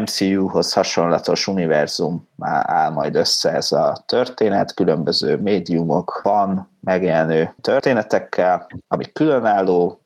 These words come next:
sztorik, de egymásra épülnek. Hát most már ez egyértelműen bejött. És ugye ebben a cikkben szerepelt az is, hogy különböző kalandokba keverednek a Jedi, három különböző szintű ellenfelekkel szemben,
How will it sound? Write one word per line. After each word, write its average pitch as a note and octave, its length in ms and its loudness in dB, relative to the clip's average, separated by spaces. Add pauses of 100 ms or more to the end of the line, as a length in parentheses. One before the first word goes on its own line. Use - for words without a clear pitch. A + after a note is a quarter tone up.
(140)
sztorik, - 600 -2
de D#2+ 240 0
egymásra C#2+ 520 -2
épülnek. G#2 720 0 (380)
Hát - 160 -2
most B2+ 200 0
már A#2+ 160 0
ez A#2 120 2
egyértelműen F2 640 -2
bejött. C#2 540 -2 (420)
És - 200 -2
ugye G#2 200 2
ebben G#2+ 280 0
a G2+ 60 4
cikkben G2 440 0
szerepelt G2 580 0
az F#2+ 180 2
is, F#2 380 -4
hogy F#2+ 180 -4
különböző G2+ 720 2
kalandokba F2+ 680 0
keverednek E2+ 600 -2
a - 100 -4
Jedi, C#3+ 420 0
három B2 580 0
különböző F2 500 -4
szintű F2 420 -4
ellenfelekkel D#2+ 840 0
szemben, C#3+ 580 -2